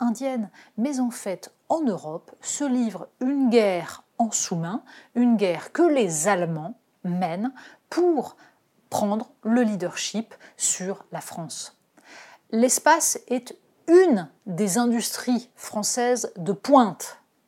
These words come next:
liée bien sûr aux industries d'armement, liée également à Airbus, Thales, bref, tout ce qui fait la force de l'aérospatiale française. Mais des start-up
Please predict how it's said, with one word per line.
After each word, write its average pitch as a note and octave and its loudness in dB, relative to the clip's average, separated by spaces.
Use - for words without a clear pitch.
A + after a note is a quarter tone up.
liée F3+ -2
bien D#3+ -10
sûr F3+ -8
aux F3 -6
industries D#3+ -12
d'armement, A3 4
liée G3 0
également F#3+ 2
à - -2
Airbus, G#3+ -2
Thales, G#3+ 0
bref, G3+ -2
tout C#4 0
ce - -4
qui G#3 -6
fait F3 -4
la D#3 -8
force - 0
de F#3 -6
l'aérospatiale F3+ -4
française. - -8
Mais D4 4
des C4+ 0
start-up - -8